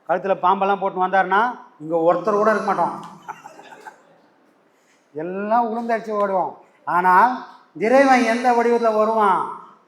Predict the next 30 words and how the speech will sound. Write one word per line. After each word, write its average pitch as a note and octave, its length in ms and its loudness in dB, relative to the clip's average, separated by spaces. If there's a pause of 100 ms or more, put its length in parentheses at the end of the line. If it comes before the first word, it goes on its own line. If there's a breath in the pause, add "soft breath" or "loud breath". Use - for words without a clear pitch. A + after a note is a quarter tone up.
காப்பாத்தணும், A#3+ 1080 6
இந்த G3+ 120 -2 (100)
உயிர்களை A#3+ 340 2 (100)
கரை A3+ 240 2
சேர்க்கணும்னு A3 480 -6
வந்தால், G3+ 380 0 (480 soft breath)
அவன் G3 200 0 (100)
கருணை D4+ 440 6
வச்சு B3+ 220 2 (120)
வந்தால், G3+ 480 4 (720)
பழி G#3 240 -2
வாங்கறதுக்கு B3+ 460 4
வேற A#3+ 180 8
வேற A#3+ 180 8
வடிவம் A#3+ 220 0
எடுப்பான், G#3+ 320 2 (680)
அழிக்கிறதுக்கு C4 640 4
வேற B3 100 8 (100)
வேற B3 160 6
வடிவம் B3 320 2
எடுப்பான். G#3+ 340 2 (440)
ஆனால் F#3 340 0
காப்பாத்தி C#4 500 -2 (100)
கரை A#3+ 220 2
சேர்க்கணும்பா A3+ 420 0 (540)
அப்படின்னு A#3+ 420 0
அவன் A3+ 220 0
கருணை C4+ 300 4
வச்சு B3 180 -2 (120)
வந்தால் G#3 340 4